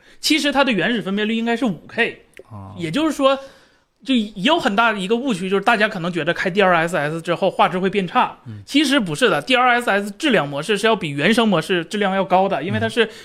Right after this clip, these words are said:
Speaker 1: 基于时域的四张二K插出来的一张图片。呃，但是这个手机上的这个插针是不是这样的？它就是单纯的你这一帧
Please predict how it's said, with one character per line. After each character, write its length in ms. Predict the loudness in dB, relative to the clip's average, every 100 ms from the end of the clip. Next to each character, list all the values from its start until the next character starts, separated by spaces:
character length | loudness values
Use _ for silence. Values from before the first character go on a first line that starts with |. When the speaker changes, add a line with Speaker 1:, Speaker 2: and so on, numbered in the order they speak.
| -4
Speaker 1:
基 140 | 2
于 100 | 2
时 260 | 2 -2 -4
域 160 | -4 -2
的 140 | -2
四 200 | -2 0
张 140 | 2
二 180 | 2 0
K 160 | -2 -8
插 220 | -2 0
出 100 | 0
来 120 | -2
的 80 | -4
一 100 | -6
张 160 | -6 -10
图 140 | -10
片。 240 | -8 -8 -10 _ _ _ _ _ _ _ -2
呃， 160 | 0
但 160 | 0 0
是 100 | 0
这 140 | -2
个 160 | -2 -4
手 180 | -6 -6
机 140 | -2
上 160 | 0 0
的 80 | -2
这 80 | -6
个 80 |
插 180 | -4 -4
针 200 | -4 -6
是 220 | -6 -6
不 240 | -8 -12 -10
是 120 | -2
这 60 | 0
样 180 | 0
的？ 100 | -4
它 220 | -4 -2 2
就 220 | 4 2
是 100 | 2
单 220 | 2 0
纯 160 | -2 -2
的 80 | -2
你 180 | -2
这 140 | 0 2
一 140 | 2
帧 300 | 4 2 2